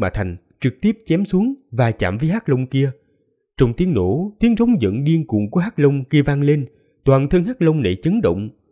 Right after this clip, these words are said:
vung mạnh cái đầu, chỉ nghe thấy những tiếng ầm ầm. Thành đao thứ hai kia cũng tan vỡ. Rồi đao thứ ba, thứ tư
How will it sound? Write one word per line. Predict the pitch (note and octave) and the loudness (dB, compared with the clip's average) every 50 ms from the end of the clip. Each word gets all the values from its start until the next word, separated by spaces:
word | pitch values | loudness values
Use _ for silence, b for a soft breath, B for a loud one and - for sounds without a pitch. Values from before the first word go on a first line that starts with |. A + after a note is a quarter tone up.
| _ - | _ -8
vung | B2 C3 C3 B2+ | -4 -2 -2 0
mạnh | G#2 F#2+ F#2+ A2+ | 0 -2 -2 -2
cái | C3 F#3 E3 | -2 -2 0
đầu, | A2+ G2 F#2+ F2+ F2 _ _ _ _ _ _ _ - | 2 2 0 -2 -4 _ _ _ _ _ _ _ -2
chỉ | - B2 | -2 0
nghe | C#3 C#3+ B2 A2+ | 0 2 0 -2
thấy | G#2+ - D3 F#3 G#3+ F#3 | -2 -2 -4 -2 -2 -2
những | A2 F#2+ A2 B2+ | -2 -2 -4 -2
tiếng | - F3 G#3 G#3+ | -2 -2 -2 0
ầm | - - G2+ F3+ | -2 -4 -4 -4
ầm. | F3+ - F#2+ E2+ F2 _ _ _ _ _ _ _ _ _ _ - | -6 -6 -6 -8 -12 _ _ _ _ _ _ _ _ _ _ -4
Thành | - B2+ A2+ | -2 -2 0
đao | G#2+ G#2+ A2 | 0 0 0
thứ | - F3 F3 | 0 0 -2
hai | C3+ B2 A#2 A2+ | -2 -2 -4 -4
kia | A2 - A#2 A2 G#2+ G#2+ - | -4 -4 -2 -2 -2 -2 -4
cũng | - A2 C#3+ D#3+ | -4 -6 -6 -4
tan | - E3+ D#3 D3+ | -4 -4 -4 -2
vỡ. | B2 G#2 F2 F#2 D#3+ G#3 A3 _ _ _ _ _ _ _ _ _ _ _ _ _ _ _ _ _ - - | 0 0 0 0 0 -2 -6 _ _ _ _ _ _ _ _ _ _ _ _ _ _ _ _ _ -10 -6
Rồi | G2 F2 F2 F2+ | -4 -2 -2 0
đao | G2+ G2+ G#2 | 0 -2 0
thứ | - D3 D3+ | 0 -2 -2
ba, | B2+ A#2 A#2+ B2 A2 - _ _ _ _ - | 0 -2 -2 -2 -6 -10 _ _ _ _ -2
thứ | - E3+ E3+ E3+ | 0 0 0 2
tư | - B2+ B2+ B2+ A#2+ | 2 2 2 2 0